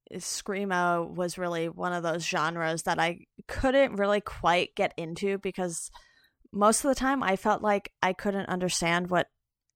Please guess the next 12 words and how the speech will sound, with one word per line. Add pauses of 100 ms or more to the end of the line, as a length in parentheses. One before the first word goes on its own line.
anyone
was
saying,
and
I
was
just
like,
"I
don't (100)
understand
how